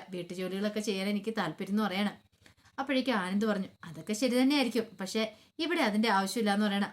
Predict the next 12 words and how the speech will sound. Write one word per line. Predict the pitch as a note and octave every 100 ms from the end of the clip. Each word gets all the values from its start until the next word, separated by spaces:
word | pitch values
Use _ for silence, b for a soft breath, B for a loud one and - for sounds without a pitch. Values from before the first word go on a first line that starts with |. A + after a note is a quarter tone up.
| -
അമ്മയുണ്ടല്ലോ, | D#3+ E3+ G3 F#3 G3+ G3 - _ -
വെറുതെ | C4+ C#4+ D4
എങ്കിലും | C4 A3 A#3 -
എന്തിനാ | G3+ G#3+ A3
വീട്ടിലിരുന്ന് | G3 F3 G#3 G#3+
മുഷിയുന്നേ? | A3 - F#3+ G3+ F#3+ - _ _ B B B -
അതുകൊണ്ടാ | E3+ F3 G#3
പറഞ്ഞത്, | G#3+ F#3 F#3 G3 - _ _ b b -
ഇനി | D4+
വീട്ടിൽ | B3+ A3 B3
ഇരിക്കേണ്ട | A3 G#3+ G#3 A#3
കാര്യമില്ല | G#3 F#3 A3+ G3